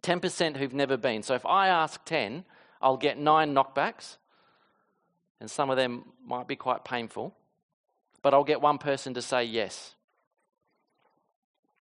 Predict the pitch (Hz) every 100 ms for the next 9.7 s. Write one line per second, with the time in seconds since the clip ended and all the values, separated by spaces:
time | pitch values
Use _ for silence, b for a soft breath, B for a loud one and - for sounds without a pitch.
0 | _ - 120 143 143 139 147 156 147 -
1 | 113 110 110 - 107 107 127 107 95 113
2 | 113 98 92 92 104 110 101 95 98 -
3 | 104 - 110 - 113 131 135 131 123 107
4 | 107 110 - 127 113 101 104 98 156 139
5 | 127 123 151 185 139 131 123 123 131 120
6 | 123 127 139 117 - 139 156 - 143 -
7 | 151 190 226 b b b b b b b
8 | b b b _ _ _ _ 135 135 190
9 | 185 190 180 170 147 165